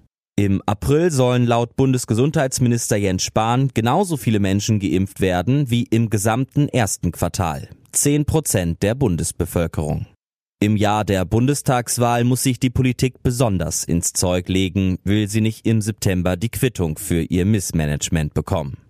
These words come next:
sondern Vertrauen zurückgewinnen. Beispielsweise in Nordrhein-Westfalen beginnen die Hausärzte mit Impfungen.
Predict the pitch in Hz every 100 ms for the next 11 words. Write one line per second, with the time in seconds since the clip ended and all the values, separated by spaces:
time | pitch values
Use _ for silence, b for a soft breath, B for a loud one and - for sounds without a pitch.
0 | _ - 101 92 90 85 85 82 95 87
1 | 107 107 107 - 135 - 98 82 76 -
2 | - _ _ - 107 117 - 117 120 113
3 | 117 117 98 113 110 - 113 107 113 -
4 | 175 123 80 90 110 98 139 160 151 127
5 | 113 127 - 101 98 - 117 165 - 104
6 | 87 95 87 73 101